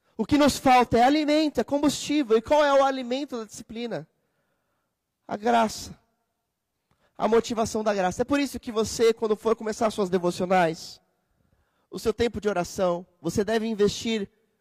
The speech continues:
uma boa parte do seu tempo inicial de oração em louvor e gratidão. Você deve começar o seu tempo diário. "Ai, não tô com vontade de orar hoje." Então, ajoelhe e começa só a agradecer.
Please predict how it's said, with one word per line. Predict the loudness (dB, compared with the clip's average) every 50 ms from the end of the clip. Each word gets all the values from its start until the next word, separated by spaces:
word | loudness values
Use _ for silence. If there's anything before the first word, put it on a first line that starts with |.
| _ _ _ _ _ _ _ _ _
uma | -4 -2 0 0
boa | 2 4 2 2
parte | 2 2 0 0 0 0 -2 -8
do | -12 -4
seu | -2 -2 -2
tempo | 0 -2 -4 -2 -4
inicial | -6 -6 -6 -2 0 0 2 2
de | 2 0
oração | 0 0 -2 -2 -4 -2 -2 0 0 -2 -4 -8 -14 _ _ _ _ _ _ _ _ _ _ _ _
em | -2 0 4
louvor | 4 4 4 4 4 4 6 8 8 8 8 6 4
e | 2
gratidão. | 0 0 -2 -2 -2 -6 -4 -4 -4 -4 -4 -8 _ _ _ _ _ _ _ _ _ _ _ _ _ _ _ _ _ _ _ _ _ _ _ _ _ _ _ _ _ _ _ _ _ _ _ _ _ _ _ _ _ _ -4
Você | -2 0 2
deve | 2 2 2 2
começar | 0 2 2 4 2 2 0 0 2 2 2 2
o | 0
seu | -2 -2 -4
tempo | -2 -2 -4 -4 -2 0
diário. | 2 2 2 2 0 -6 _ _
"Ai, | -2 2 2 2
não | 2 2
tô | 0 0 0 0
com | 0 0
vontade | 2 2 2 2 2 2 0 0
de | 2 2
orar | 4 4 6 4 4
hoje." | 4 2 0 -2
Então, | -4 0 2 2 2 0 -2 _ _ _ 0
ajoelhe | 0 0 2 4 4 6 6 4 2
e | 0
começa | -2 -4 -4 -4 -4 -4 -8
só | -10 -6 -2 0 2
a | 4 4 4
agradecer. | 2 0 -2 -4 -2 -2 -4 -6 -6 -6 -6 -6 -6 -6